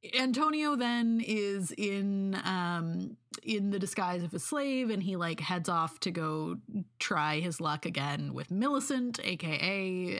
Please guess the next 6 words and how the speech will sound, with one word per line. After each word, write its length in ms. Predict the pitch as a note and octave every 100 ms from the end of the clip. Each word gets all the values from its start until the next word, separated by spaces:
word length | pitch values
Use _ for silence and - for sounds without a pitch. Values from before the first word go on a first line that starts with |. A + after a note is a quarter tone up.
| -
A 40 |
Abstemia. 600 | - F3 A3 G#3 G#3+ G3+ - - - - A3 _
Um, 680 | G#3 G3 F#3+ F3 E3+ F3+ G#3 - _
and 400 | G#3+ F#3+ F#3+ F#3
the, 680 | F3 G3+ E3 F#3+ F3+ F3 -
the 320 | F#3 F#3 F3+